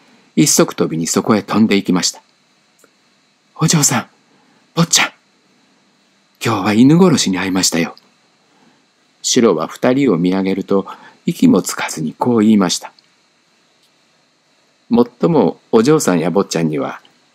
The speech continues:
犬の言葉はわかりませんから、ワンワンと聞こえるだけなのです。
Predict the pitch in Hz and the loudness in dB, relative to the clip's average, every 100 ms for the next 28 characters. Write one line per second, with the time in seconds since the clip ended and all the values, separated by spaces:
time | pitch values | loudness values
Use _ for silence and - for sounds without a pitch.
0 | - 80 87 110 120 120 127 123 95 69 | -4 0 2 2 2 0 0 0 0 -2
1 | - - 85 - 85 92 80 65 - _ | -6 -6 -2 0 0 -2 -2 -8 -12 _
2 | _ _ _ - 123 107 87 73 - - | _ _ _ 0 2 2 0 -4 -12 -16
3 | - - 95 95 80 87 92 85 73 - | -12 0 2 2 0 -2 -2 -4 -4 -10
4 | - - | -14 -16